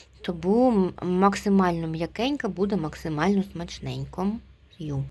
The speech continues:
Отака хурма в мене вийшла. І тепер під'єднуємо наш інгредієнт.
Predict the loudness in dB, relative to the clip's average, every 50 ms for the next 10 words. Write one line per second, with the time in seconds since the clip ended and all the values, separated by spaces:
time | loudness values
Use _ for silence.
0 | -12 _ _ _ _ _ _ _ -20 _ -20 -20 -20 -20 -20 -20 -20 -20 -20 -20
1 | _ _ _ _ _ _ -20 -20 -20 -20 -20 _ _ _ 0 2 4 4 4 6
2 | 4 4 4 4 2 2 2 2 2 0 0 -2 -4 -4 -4 -6 -6 -6 -6 -6
3 | -2 0 0 0 0 -2 -4 _ -8 -6 -6 -6 -4 -2 0 0 0 2 2 2
4 | 2 4 4 2 0 2 2 2 4 6 6 6 6 4 2 0 -2 0 0 0
5 | 0 0 -2 -6 -8 -8 -10 -10 -12 -10 -8 -8 -6 -6 -6 -6 -6 -6